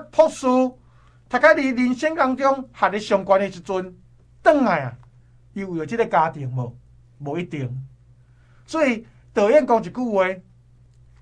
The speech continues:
：“智慧是摕来奉献的，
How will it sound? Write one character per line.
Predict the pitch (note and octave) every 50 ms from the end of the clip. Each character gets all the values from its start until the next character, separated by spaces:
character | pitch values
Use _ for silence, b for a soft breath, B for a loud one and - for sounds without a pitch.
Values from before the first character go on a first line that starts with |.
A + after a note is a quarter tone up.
| _ _ _ _ _ -
：“智 | - G4+ F4+ D4 B3 F#3
慧 | - G3+ F3+ C#3 A#2+ - - - - - - - _ - - - _ _ _ _
是 | - - - -
摕 | - F#3 F3
来 | E3+ F3
奉 | F3 - - - C4+ G3+ D3 B2+
献 | D#3+ D3+ C3
的， | B2